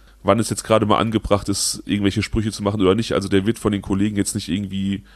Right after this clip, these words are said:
ausgeschlossen oder gehatet, aber den genießt man so ein bisschen mit Vorsicht, weil der halt eben so ein, ja,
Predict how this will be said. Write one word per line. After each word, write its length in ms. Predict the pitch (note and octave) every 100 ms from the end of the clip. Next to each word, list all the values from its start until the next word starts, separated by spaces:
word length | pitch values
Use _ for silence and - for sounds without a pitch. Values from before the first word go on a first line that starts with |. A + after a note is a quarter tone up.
| -
ausgeschlossen 680 | - A2+ A#2 A2 - G#2+ -
oder 160 | F#2 F#2
gehatet, 500 | A2 G#2+ B2+ A#2+ -
aber 180 | G#2
den 180 | G2 G2+
genießt 380 | F#2+ G2 A2+ -
man 100 | G2+
so 100 | G2
ein 60 | F#2+
bisschen 220 | - F#2
mit 100 | E2+
Vorsicht, 560 | - D2+ F#2 D2+ -
weil 160 | - F#2+
der 160 | F2+ F#2+
halt 160 | E2+
eben 160 | F2+ F#2
so 160 | F2+
ein, 220 | F#2 F#2 F#2+ - - - - - -
ja, 200 | - F2